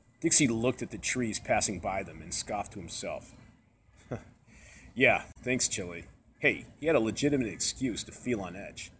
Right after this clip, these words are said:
Aside from potentially needing to see a doctor and his car, job, and academic problems, the fog reminded him of a thought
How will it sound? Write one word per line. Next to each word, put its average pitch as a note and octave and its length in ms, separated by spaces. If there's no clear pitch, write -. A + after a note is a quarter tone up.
Aside D#3+ 280
from C#3+ 120
potentially B2+ 580
needing D3 300
to A#2+ 80
see C3+ 240
a G#2+ 60
doctor G#2 640
and G#2 140
his G2+ 140
car, G2 480
job, G#2 480
and A2 100
academic A#2 520
problems, E2 640
the G#2+ 60
fog D#3 300
reminded A#2+ 440
him E2+ 180
of F#2+ 120
a - 80
thought A2 420